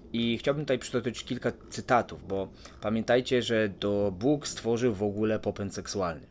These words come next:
Wielu tak zwanych, jak ja to nazywam, zboczeńców religijnych, em, gdzieś tam próbuje to zniszczyć, tak? Bo, e, jakby t-, w ten celibat,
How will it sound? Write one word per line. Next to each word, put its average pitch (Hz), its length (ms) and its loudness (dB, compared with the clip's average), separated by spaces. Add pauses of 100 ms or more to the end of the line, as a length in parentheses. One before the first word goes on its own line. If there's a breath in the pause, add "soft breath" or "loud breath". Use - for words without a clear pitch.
(300)
Wielu 123 420 4
tak 107 320 -2
zwanych, 120 360 2
jak 107 140 -2
ja 107 80 0
to - 80 -6
nazywam, 104 360 0
zboczeńców 107 540 -2
religijnych, 101 680 -2 (720 loud breath)
em, 92 960 -2 (640)
gdzieś 110 360 2
tam 120 180 4
próbuje 117 480 2
to 113 160 0
zniszczyć, 123 560 2
tak? 104 500 -2
Bo, 101 600 10 (140 loud breath)
e, 95 280 -4 (420 loud breath)
jakby 98 280 -4
t-, - 140 -10
w - 80 -10
ten 98 160 -4
celibat, 117 540 2